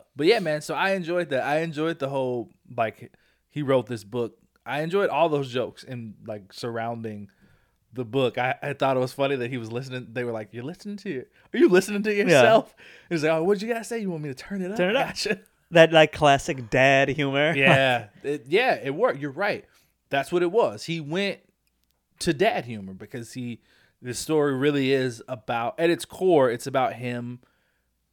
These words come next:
Speaker 1: trying to do right by his daughter. And, I mean, I mean, I, I guess it's kinda what Ant-Man's always been about, right? Since the
Speaker 2: He's
Speaker 1: very
Speaker 2: always, yeah,
Speaker 1: beginning.
Speaker 2: from the beginning he's been all about his daughter. So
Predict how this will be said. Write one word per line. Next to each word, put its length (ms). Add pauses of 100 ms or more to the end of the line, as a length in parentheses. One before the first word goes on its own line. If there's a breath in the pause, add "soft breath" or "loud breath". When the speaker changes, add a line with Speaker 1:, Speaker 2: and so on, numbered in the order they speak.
(400)
Speaker 1:
trying 380
to 40
do 220
right 260
by 140
his 180
daughter. 360
And, 440 (100)
I 100
mean, 280 (420 soft breath)
I 60
mean, 160
I, 140
I 60
guess 200
it's 100
kinda 220
what 160
Ant-Man's 380
always 300
been 120
about, 300
right? 180
Since 220
the 80
Speaker 2:
He's 80
Speaker 1:
very 120
Speaker 2:
always, 160
yeah, 120
Speaker 1:
beginning. 100
Speaker 2:
from 120
the 40
beginning 300
he's 80
been 140
all 140
about 220
his 100
daughter. 300
So 40